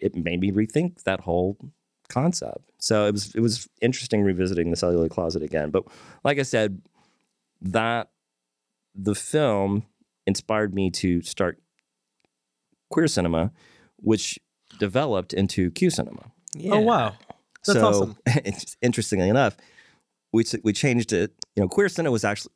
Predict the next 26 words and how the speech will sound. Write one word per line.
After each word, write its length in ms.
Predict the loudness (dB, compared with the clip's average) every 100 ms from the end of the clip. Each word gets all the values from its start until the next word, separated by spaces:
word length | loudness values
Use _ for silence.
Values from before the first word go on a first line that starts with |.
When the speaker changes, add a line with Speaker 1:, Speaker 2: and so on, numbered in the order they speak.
| -2
Speaker 1:
queer 160 | 0
cinema 280 | 2 2 2
was 120 | 2
actually 260 | 0 -2 -4
the 80 | -2
name 340 | 0 2 0
of 180 | 0 -2
a, 100 | -2 -2
of, 120 | -2 -2
of 180 | -2
a 80 | -2
film 460 | -4 -2 0 2 2
movement 500 | 2 0 -4 -6 -6
that 120 | -6
started 540 | -2 0 0 0 -4 -10 -20 -20 _
in 100 | 0
the 100 | 2
early 240 | 2 2 2
nineties 520 | 2 2 0 -2 -4 -10 _ _
with 360 | 0 2 2 0
movies 380 | 0 0 -2
like, 320 | 0 -2 -2 -2
uh, 180 | -2 -2
Edward 240 | -2 -2
the 80 | -2
Second 640 | 0 -2 -2 -4 -4 -6